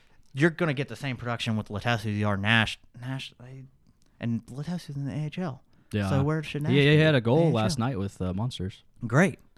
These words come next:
Speaker 2: Yeah.
Speaker 1: Sonny Milano had a goal
Speaker 2: <laughs>
Speaker 1: the other day, too.
Speaker 2: Rest in peace, Sonny
Speaker 1: Yeah,
Speaker 2: Milano.
Speaker 1: Sonny Milano's dead.
Speaker 2: <laughs>
Speaker 1: Like, he's, I don't know if he'll ever crack in.
Speaker 2: I am on, I'm on the, who did I compare Milano to on a podcast?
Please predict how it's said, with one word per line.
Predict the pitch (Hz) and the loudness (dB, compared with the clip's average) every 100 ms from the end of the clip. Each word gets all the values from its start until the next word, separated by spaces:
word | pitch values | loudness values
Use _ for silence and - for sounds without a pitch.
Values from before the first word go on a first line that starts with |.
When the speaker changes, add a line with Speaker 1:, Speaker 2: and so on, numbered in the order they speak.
| _ | _
Speaker 2:
Yeah. | 98 | -4
Speaker 1:
Sonny | 107 139 | 2 4
Milano | 147 135 185 131 | 6 4 4 2
had | 120 | 0
a | 107 | -2
goal | 117 120 117 110 | 0 0 -2 -4
Speaker 2:
<laughs> | - - - - | -2 -2 -4 -6
Speaker 1:
the | 123 | 0
other | 131 131 | 2 4
day, | 139 135 | 2 0
too. | 165 165 107 | -2 -4 -6
Speaker 2:
Rest | - 101 - | -6 -6 -4
in | 104 | -4
peace, | 101 92 | -4 -8
Sonny | - - 92 | -8 -4 -2
Speaker 1:
Yeah, | |
Speaker 2:
Milano. | 95 98 | 0 6
Speaker 1:
Sonny | 240 | 8
Milano's | 240 135 123 1077 - | 8 8 6 4 0
dead. | 107 95 226 - | 0 4 4 2
Speaker 2:
<laughs> | - | -2
Speaker 1:
Like, | 110 135 | -2 -2
he's, | 160 180 - - - - - - - - - - | -2 -2 -6 -14 -18 -20 -20 -20 -20 -20 -20 -8
I | 123 | -4
don't | 175 | -2
know | 123 | -2
if | 113 | -4
he'll | 139 131 | -6 -4
ever | 110 101 95 - | -4 -6 -12 -16
crack | - 101 95 | -14 -14 -12
in. | 101 | -8
Speaker 2:
I | 101 135 147 147 147 143 | 0 4 4 4 2 2
am | 135 127 | 2 0
on, | 120 120 107 | 2 0 0
I'm | 120 147 | 2 4
on | 135 120 110 | 6 6 4
the, | 107 101 98 95 92 - - - - _ - - - - - | 2 2 0 -2 -6 -14 -20 -20 -20 _ -20 -20 -20 -14 0
who | 160 | 2
did | 180 147 | 4 2
I | 131 | 0
compare | 120 - 117 | -2 -2 -2
Milano | 104 98 101 95 | -2 -2 -2 -4
to | - 101 98 98 98 _ - | -6 -8 -6 -8 -12 _ -10
on | 101 | -8
a | |
podcast? | - 92 92 - 82 87 - - | -6 -8 -8 -8 -8 -8 -12 -16